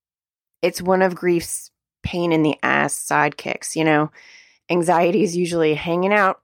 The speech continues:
right there too. Anxiety is so relentless and so prevalent when we lose someone that I know for me, it was one of those things that I thought it would never go away. I mean, I really and truly thought,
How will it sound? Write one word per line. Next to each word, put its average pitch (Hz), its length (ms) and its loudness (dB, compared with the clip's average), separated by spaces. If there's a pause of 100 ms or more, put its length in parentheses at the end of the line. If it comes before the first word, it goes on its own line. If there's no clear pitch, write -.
(140)
right 156 240 -2
there 226 240 4
too. 185 500 0 (800)
Anxiety 185 560 2
is 185 120 -4
so 185 440 -2
relentless 185 1000 0 (100)
and 160 200 0
so 170 520 0
prevalent 185 840 -4 (180)
when 170 140 -2
we 156 80 0
lose 156 340 0
someone 196 540 -2 (100)
that 156 340 0 (600)
I 170 100 0
know 202 280 4
for 185 180 -2
me, 202 500 0 (360)
it 196 80 2
was 214 220 -2
one 277 120 2
of 392 60 -2
those 320 220 0
things 202 400 0
that 156 280 0 (180)
I - 80 -6
thought 226 340 -6
it 220 120 0
would 202 120 0
never 185 500 2
go 190 200 0
away. 170 600 -2 (260)
I 180 120 2
mean, 185 340 2
I 170 100 2
really 196 640 0
and 180 140 0
truly 190 340 -2
thought, 160 480 0